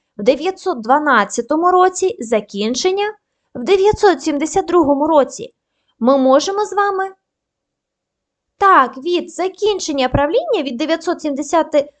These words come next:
другого року відняти початок правління, дев'ятсот дванадцятий рік. Запишемо з вами:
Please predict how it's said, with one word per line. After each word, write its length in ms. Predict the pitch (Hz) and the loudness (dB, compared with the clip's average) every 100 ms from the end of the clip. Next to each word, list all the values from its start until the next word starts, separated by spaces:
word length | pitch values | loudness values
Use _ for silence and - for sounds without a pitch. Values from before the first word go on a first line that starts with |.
| _ | _
другого 420 | 247 359 302 269 | -2 0 4 6
року 400 | 285 285 - 165 _ _ _ _ | 6 4 0 -12 _ _ _ _
відняти 640 | 214 226 214 294 381 415 | -4 -4 -2 -2 -2 -6
початок 640 | 403 523 508 508 403 285 | 0 -2 2 2 2 -2
правління, 600 | 285 294 302 294 214 170 - _ | -2 -4 -2 -2 -2 -6 -14 _
дев'ятсот 440 | 440 440 427 392 | 4 4 2 -2
дванадцятий 600 | 269 381 392 277 - 247 | 0 0 2 0 0 -2
рік. 320 | 247 233 - _ _ _ _ _ _ - | -2 -4 -10 _ _ _ _ _ _ -4
Запишемо 640 | 392 494 392 - 285 285 | 2 4 2 0 -2 -4
з 80 | 285 | 0
вами: 300 | 294 208 | 0 0